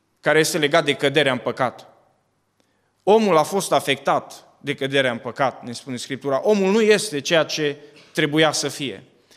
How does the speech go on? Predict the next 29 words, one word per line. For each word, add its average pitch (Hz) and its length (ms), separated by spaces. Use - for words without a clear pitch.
ceea 165 220
ce 165 160
Dumnezeu 156 540
a 151 80
intenționat 151 960
ca 131 140
el 135 160
să 131 180
fie. 120 400
Sigur, 165 360
măsura 139 420
în 135 60
care 131 440
căderea 143 380
în 135 100
păcat 135 500
a 139 140
afectat 135 520
omul 143 280
a 131 40
fost 147 220
și - 80
ea 147 100
discutată 135 600
îndelung 127 560
în 127 140
istoria 135 360
gândirii 131 360
creștine. 120 600